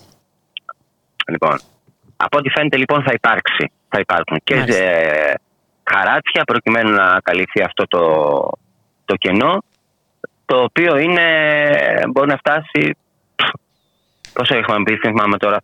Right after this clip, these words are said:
Speaker 1: ε, γύρω στα
Speaker 2: Ε, ε,
Speaker 1: ενενήντα εκατομμύρια.
Speaker 2: εβδομήντα,
Speaker 1: Εβδομήντα;
Speaker 2: κάπου εκεί.
Speaker 1: Ε, εβδομήντα, εβδομήντα, εβδομήντα, εβδομήντα, ναι. Εβδομήντα εκατομμύρια. Τώρα, α, αυτό που λέγαμε πριν, η ισοπαίδωση του δημόσιου τομέα,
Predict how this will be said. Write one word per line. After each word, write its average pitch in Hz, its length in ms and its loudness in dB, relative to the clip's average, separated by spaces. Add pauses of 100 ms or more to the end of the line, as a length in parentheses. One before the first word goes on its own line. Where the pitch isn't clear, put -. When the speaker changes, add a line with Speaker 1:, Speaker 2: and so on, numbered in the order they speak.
(200)
Speaker 1:
ε, 113 160 0
γύρω 107 260 2
στα 113 480 2 (160)
Speaker 2:
Ε, - 60 2
ε, - 20 2
Speaker 1:
ενενήντα 117 320 2
εκατομμύρια. 110 480 0 (180)
Speaker 2:
εβδομήντα, 190 600 0
Speaker 1:
Εβδομήντα; 233 400 0
Speaker 2:
κάπου 202 280 0
εκεί. - 160 -6
Speaker 1:
Ε, - 40 0 (200)
εβδομήντα, 104 420 0
εβδομήντα, 104 460 0
εβδομήντα, 90 440 -6
εβδομήντα, 90 540 -2
ναι. 80 120 -2 (600)
Εβδομήντα 92 480 0
εκατομμύρια. 69 640 -2 (840)
Τώρα, 139 320 2 (380)
α, 92 600 2 (260)
αυτό 113 480 -2
που 113 160 0
λέγαμε 110 360 0
πριν, 98 360 -2 (800)
η 101 140 0 (500)
ισοπαίδωση 117 540 0
του 104 260 2
δημόσιου 104 420 2
τομέα, 95 480 2